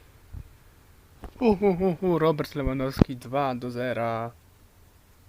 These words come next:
Coś czuję, że Robert s-, strzeli swoim, swoim s-, w tym meczu hat,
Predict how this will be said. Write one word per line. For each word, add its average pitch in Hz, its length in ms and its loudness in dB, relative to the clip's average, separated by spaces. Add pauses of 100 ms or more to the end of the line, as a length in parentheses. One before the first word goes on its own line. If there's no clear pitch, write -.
(1120)
Coś - 340 -6
czuję, 165 320 -2
że 139 160 -2
Robert 143 420 -4
s-, 127 140 -10
strzeli 131 320 -6
swoim, 123 420 -8
swoim 123 560 -6 (100)
s-, - 300 -20 (140)
w - 80 -20
tym 139 160 -2
meczu 131 280 -6
hat, 139 420 -6